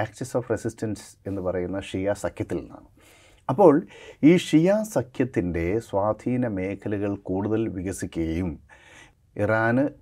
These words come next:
കിട്ടുന്ന രീതിയിലേക്ക് കാര്യങ്ങൾ അവിടെ വന്നിരിക്കുന്നു. ഫലസ്തീനിൽ ഇപ്പോൾ, ആ, ഹമാസ് ഹിസ്ബുള്ള സഖ്യമായിട്ട് തന്നെ അവർ പ്രവർത്തിക്കുന്നുണ്ട്. അപ്പോൾ അതുകൊണ്ട്, ആ, ഹമാസിനെതിരായിട്ട് ഗസയിൽ നടത്തുന്ന, ആ, ഇസ്രായേലിൻ്റെ സൈനിക നടപടി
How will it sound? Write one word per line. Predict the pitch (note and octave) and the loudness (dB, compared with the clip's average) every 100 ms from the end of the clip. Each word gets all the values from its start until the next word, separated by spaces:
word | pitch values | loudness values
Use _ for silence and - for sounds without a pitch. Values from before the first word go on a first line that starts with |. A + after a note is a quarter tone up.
| - | -8
കിട്ടുന്ന | G2+ - A2 A2 | -6 -2 0 0
രീതിയിലേക്ക് | G2 F#2+ G2 F#2 F#2+ F2 B2+ F#2 | 0 -2 -2 -2 -4 -4 -6 -4
കാര്യങ്ങൾ | F2 F2+ F2+ A#2+ - | -4 -4 -6 -6 -6
അവിടെ | F2 | -4
വന്നിരിക്കുന്നു. | D#2+ D#2+ D#2+ - - - _ - - - | -4 -4 -8 -10 -14 -18 _ -20 -20 0
ഫലസ്തീനിൽ | C#3 F3 G3 G3+ F#3+ | 4 4 2 0 0
ഇപ്പോൾ, | C3 C#3 G#2 C#3+ - - - - | 4 4 6 2 -2 -18 -14 0
ആ, | C2 A2 A2 | 4 4 4
ഹമാസ് | - A#2 C3+ D3 D3+ - | 2 4 4 4 2 0
ഹിസ്ബുള്ള | D#3+ D#3+ B2 - C#3+ C#3 C#3 C3+ | -2 -2 -10 -4 2 4 4 2
സഖ്യമായിട്ട് | - G#2 - F#3 F3 C#3 B2+ A2 | -2 -2 0 2 2 2 -2 -4
തന്നെ | G#2+ G2+ | -2 -2
അവർ | F#2 | -2
പ്രവർത്തിക്കുന്നുണ്ട്. | F#2 F2+ E2 D2+ - D2+ D2+ D2 - _ - - - _ - | -2 -4 -4 -4 -6 -6 -6 -8 -14 _ -20 -20 -20 _ 0
അപ്പോൾ | C3+ | 4
അതുകൊണ്ട്, | D3+ F#3+ G3+ A2 D3 - - - - | 6 6 8 8 6 -2 -20 -4 4
ആ, | A2+ | 4
ഹമാസിനെതിരായിട്ട് | A#2+ B2 E3 F#3+ F#3+ D#3 D#3 D3+ D3 D#3 | 6 6 6 4 2 4 4 4 4 2
ഗസയിൽ | B2+ A#2+ B2+ F3+ G3+ F3 | 4 4 8 6 6 4
നടത്തുന്ന, | A#2 G#2+ G#2 F#2+ E2+ C#2 - - - - | 2 0 -2 -2 -4 -6 -12 -20 -6 2
ആ, | F#2 F2 E2+ E2+ F#2+ - | 4 6 4 2 -2 -8
ഇസ്രായേലിൻ്റെ | - C#3+ C#3 C3+ C3 | 4 6 6 4 2
സൈനിക | B2+ A2 G#2+ A#2+ A#2+ | 2 0 0 0 0
നടപടി | G#2 F2+ F2 F2 E2+ | 0 0 -2 -2 -6